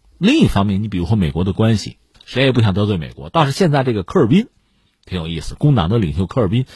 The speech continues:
这不是特朗普很不喜欢他嘛，那拒绝见面嘛，但这仁兄可能这是要下台了，这工党惨败嘛，他应该承担相应的责任吧。这是我们讲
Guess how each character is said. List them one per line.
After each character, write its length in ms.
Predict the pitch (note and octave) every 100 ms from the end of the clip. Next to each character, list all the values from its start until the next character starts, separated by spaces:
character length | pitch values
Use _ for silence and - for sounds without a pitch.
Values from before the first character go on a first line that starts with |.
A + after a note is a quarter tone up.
| -
这 100 | -
不 80 | B2
是 60 | B2+
特 160 | -
朗 100 | B2+
普 140 | B2 A2+
很 320 | F2 D#2+ F2
不 120 | B2+
喜 140 | B2+ D#2+
欢 140 | C#2+
他 120 | F2
嘛， 140 | F2 - _ -
那 120 | G#2
拒 180 | - G#2
绝 120 | B2
见 180 | B2 G#2
面 220 | B2+ E2
嘛， 100 | C2+ - -
但 280 | A#2+ G#2+ F#2+
这 180 | A#2+ G2+
仁 320 | F2 F2 F#2
兄 260 | G2 G#2 F#2
可 140 | D2
能 220 | D2 F2
这 120 | F#2+
是 140 | E2+ E2+
要 80 | D#2
下 180 | F#2+
台 180 | D2+ C#2+
了， 120 | F#2 - _ _
这 80 | A2
工 200 | - B2
党 160 | G#2 A#2
惨 320 | - C#2 C2+
败 220 | G#2 D#2+
嘛， 120 | C#2
他 140 | C2+ F#2
应 80 |
该 100 | F#2+
承 160 | F#2 F#2+
担 140 | G2+
相 160 | G2 A2+
应 80 | G#2
的 100 | F2+
责 180 | F2+ G#2+
任 180 | C3+
吧。 160 | A2+ - _ _ _ _
这 100 | -
是 140 | A#2+ A2
我 100 | F#2+
们 100 | G#2+
讲 220 | E2+